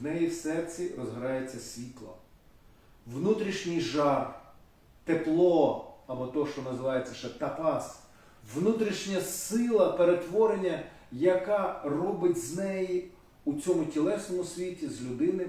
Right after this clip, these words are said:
Богу людину. І це проявляється благістю, мудрістю, світлом, чистотою, великою любов'ю.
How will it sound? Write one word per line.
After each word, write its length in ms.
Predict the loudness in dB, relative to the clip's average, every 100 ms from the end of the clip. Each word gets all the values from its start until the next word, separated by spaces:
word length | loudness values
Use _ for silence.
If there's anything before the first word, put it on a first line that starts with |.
| -4
Богу 240 | -6 -4
людину. 300 | -8 -8 -12 -16 -18 -20 -20 -20 -20 -20 -20 -20 _ -20 -20 -6
І 80 | -4
це 180 | 2 2
проявляється 720 | 2 0 2 4 4 2 -4
благістю, 640 | -2 -2 -2 -4 -10 -16 -16 -18 -20 -10
мудрістю, 680 | -6 -6 -6 -8 -10 -16 -18
світлом, 560 | -14 -6 -6 -6 -10 -12
чистотою, 760 | -10 -4 -4 -2 -2 0 -2 -8 -14
великою 520 | -2 4 4 4 2 -2
любов'ю. 580 | -2 2 2 2 -2